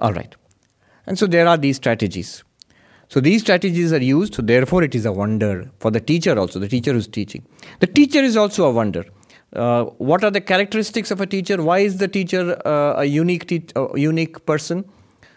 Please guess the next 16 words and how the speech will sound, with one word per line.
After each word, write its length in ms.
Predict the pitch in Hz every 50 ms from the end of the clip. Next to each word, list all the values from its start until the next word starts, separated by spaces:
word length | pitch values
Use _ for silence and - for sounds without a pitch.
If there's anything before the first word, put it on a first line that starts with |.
| _ _ _ _ _ _ _ _ _ _ _ _ _ _ _ _ _
Um, 680 | - 110 110 110 113 110 110 110 110 110 107 98 - - _ _ _ - -
Brahmavet, 760 | 110 123 151 185 208 208 196 180 170 170 143 - - - - - _ _ _ _ _ _ _ _ _ _ _ _ _ _ _ _ _ _ _
um, 540 | - - 113 110 110 110 107 107 104 - - - _ _ _ _ _ _ _ _ _ _ _ _
Shrotriyascha, 1000 | - - - - 165 180 185 180 - - 170 160 156 143 - - - 143 135 135 131
Akamahatascha, 880 | 160 160 165 165 170 165 156 143 143 - 135 127 - - - - - - _ _ _ _ _ _ _ _ _ _ _ _ -
Brahmanishta. 760 | - 107 123 156 190 190 180 175 151 131 - - - 120 117 - _ _ _ _ _ _ _ _ _ _ _ _ _ _ _ _ _ _ _ _ _ _
So 140 | - - 123
Br-, 100 | 120 131
Brahmanishta 720 | 113 123 156 175 190 190 156 143 139 - - - 98 - _ _ _ _ - _ -
must 360 | - 127 135 160 185 185 - -
be 140 | 202 180
established 560 | 165 160 - - 220 214 214 226 233 226 - 214
in 100 | 202 185
Brahman. 380 | 175 175 180 190 185 196 202
That 180 | 185 175 170 -
means 320 | 180 190 202 220 208 -